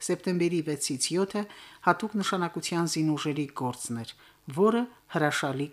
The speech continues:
կազմակերպվել էր։ Իսկ վերջում հիշեցնենք Թուրքիայի նախկին պաշտպանության նախարարի մի առիթով ասված խոսքը. «Եթե հայերը և հույները Թուրքիայում մնային, արդյոք մենք այսպիսի ազգային պետություն կլինեինք»։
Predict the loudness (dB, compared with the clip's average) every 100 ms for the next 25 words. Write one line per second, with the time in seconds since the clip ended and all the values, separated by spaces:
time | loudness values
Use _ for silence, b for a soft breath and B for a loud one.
0 | -4 -4 -2 -4 -4 -10 -10 -14 -14 -14
1 | -16 B B B B B 0 4 4 4
2 | 4 4 4 -2 2 2 2 -4 -2 -2
3 | 0 0 -2 -2 0 0 0 -2 -2 -4
4 | -4 -4 -4 -4 0 -2 B B B 0
5 | 2 2 -2 -2 0 -2 -2 -4 -4 -6
6 | -6 -6 -8 -12 b b b b b b
7 | 2 2 4 2 2 0 -2 2 2 2
8 | 2 0 -2 -2 -2 0 0 -2 -4 -8
9 | -2 0 0 0 0 -2 -4 -8 -12 B
10 | B B B -2 -2 0 -2 0 0 -2
11 | 0 -2 -4 -4 -2 -4 -2 -2 0 0
12 | 0 0 -4 -6 -6 -2 -4 -4 -8 -8
13 | -10 -12 -14 -16 -18